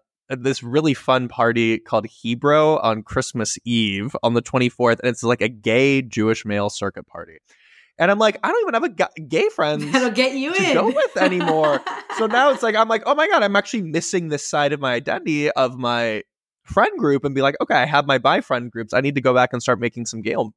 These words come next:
Speaker 1: gay male friends too." But sometimes it's like, you know, th-, our lives are very, like, they like doing their gay male things. They don't necessarily love coming to bi events. Some do, more do, and those are great, and those are the men that I would end up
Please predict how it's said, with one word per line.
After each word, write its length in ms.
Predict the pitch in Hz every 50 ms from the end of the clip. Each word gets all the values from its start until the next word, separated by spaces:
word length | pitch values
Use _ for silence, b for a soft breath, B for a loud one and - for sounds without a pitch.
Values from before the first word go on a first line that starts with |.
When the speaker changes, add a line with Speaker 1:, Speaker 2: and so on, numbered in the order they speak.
| _ 120
Speaker 1:
gay 180 | 120 123 123
male 220 | 120 120 117 113 110
friends 320 | - 110 104 110 - -
too." 240 | - - 190 208 151
But 180 | 101 107 104 -
sometimes 380 | - 143 147 151 143 139 127 107
it's 120 | - -
like, 220 | 113 107 - - _ _ b b b b b b b b _
you 60 | 180
know, 140 | 185 170 151
th-, 120 | - _ - - 107 78 71 _ _ _ 71 73 - -
our 140 | 147 156
lives 340 | 147 143 147 160 185 170 151
are 100 | 156 135
very, 480 | 120 110 123 131 139 143 151 147 143 -
like, 180 | - 117 117 -
they 260 | 110 107 110 123 139
like 220 | 139 139 135 131 -
doing 260 | 127 113 120 127 123
their 120 | 117 117
gay 260 | 139 - 110 107 110 110
male 240 | 110 107 101 104
things. 480 | - - _ 175 170 139 98 87 87 -
They 100 | - 110
don't 160 | 117 123 92
necessarily 300 | 113 113 - - 117 107
love 300 | 107 104 110 107 104 - -
coming 300 | - 120 113 107 104 104
to 120 | - 117
bi 520 | 110 107 - 101 101 101 101 95 95 92 87 - _ _ _ _ -
events. 400 | 131 131 208 190 139 - - - -
Some 380 | - - 202 180 180 170 147
do, 280 | 131 180 185 147 107 92 107
more 300 | 117 135 143 151 147 147
do, 260 | 147 127 127 135 135
and 120 | 135 131
those 180 | 123 120 113 120
are 80 | 113
great, 220 | 117 - 113 117 123
and 120 | 107 117
those 160 | 117 117 117
are 40 | 113
the 80 | 113 107
men 220 | 104 104 107 110
that 120 | 110 104 104
I 40 |
would 160 | 104 104 104 -
end 180 | 104 113 107 101
up 80 | 98